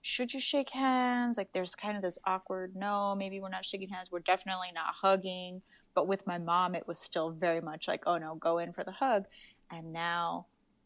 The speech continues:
I mean, are, have you come across anybody who's still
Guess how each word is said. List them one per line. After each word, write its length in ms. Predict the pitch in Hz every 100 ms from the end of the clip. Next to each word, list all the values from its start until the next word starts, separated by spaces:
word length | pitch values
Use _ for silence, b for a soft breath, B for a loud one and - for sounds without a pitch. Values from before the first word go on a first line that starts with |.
| _ _ -
I 80 | 190
mean, 260 | 180 170 -
are, 260 | 180 190 185 _ _ -
have 340 | - 185 180 185
you 180 | 185
come 260 | 185 - 180
across 500 | 180 - 175 170 -
anybody 600 | 175 175 170 165 160 165
who's 220 | 170 165 165
still 840 | - - 180 175 165 165 160 160